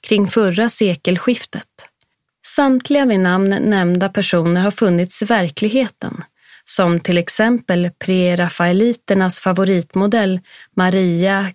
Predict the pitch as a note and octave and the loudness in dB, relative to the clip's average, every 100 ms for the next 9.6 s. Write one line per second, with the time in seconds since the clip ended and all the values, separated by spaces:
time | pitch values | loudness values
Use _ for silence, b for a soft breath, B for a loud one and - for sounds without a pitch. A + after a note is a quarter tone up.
0 | - G3 F#3 F#3 G#3 G3 - _ G3 F#3 | -4 -2 0 0 0 -2 -10 _ 0 0
1 | F3 G3 F#3 F#3 G#3+ A3 - - - b | 0 0 0 2 0 -2 -8 -12 -12 b
2 | b b b - - A3 - A#3 A#3+ B3 | b b b -4 0 0 0 0 2 2
3 | G3+ F#3 F#3+ - G3+ F#3+ A#3 A3 - - | 2 0 -2 -2 0 2 2 0 -4 -2
4 | G3+ G3 B3 G3 - - b b b b | 0 0 0 -2 -6 -14 b b b b
5 | _ F#3 F3+ F#3 F#3+ - - - G#3+ G#3 | _ 0 2 0 -2 -4 -6 -6 0 0
6 | F3+ E3+ F3+ A3 G3+ - - _ G#3 A3 | 2 0 0 -2 -4 -10 -20 _ 0 2
7 | A#3 A3+ - C4+ A#3+ F#3 - _ _ - | 2 0 -2 -2 -2 -8 -14 _ _ -2
8 | F#3+ G3 G#3+ G3+ F#3+ F#3+ F#3 F3+ G#3 F#3+ | 0 2 2 0 0 0 0 2 0 2
9 | F#3+ F#3 F#3 - A3 | 2 0 0 -2 -4